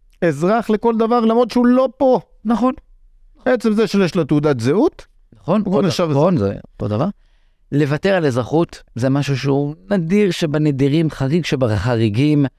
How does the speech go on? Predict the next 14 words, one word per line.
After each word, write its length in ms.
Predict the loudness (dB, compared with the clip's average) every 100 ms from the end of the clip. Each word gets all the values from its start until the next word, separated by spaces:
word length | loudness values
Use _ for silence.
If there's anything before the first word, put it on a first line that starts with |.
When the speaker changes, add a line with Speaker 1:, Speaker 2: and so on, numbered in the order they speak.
| _ _ _ -6
Speaker 2:
אה, 160 | -2 0
היה 220 | 0 0
כל 100 | 0
מיני 120 | 0
דיונים 320 | 2 2 0
פוליטיים 380 | 0 -2 0 0
על 100 | 0
לשלול 380 | 0 0 0 0
אזרחות 360 | 0 -2 -2 -2
למחבלים, 600 | -2 -2 -2 0 0 2
זה 100 | 2
היה 220 | 2 0
Speaker 1:
כן. 120 |
Speaker 2:
זה... 80 | -2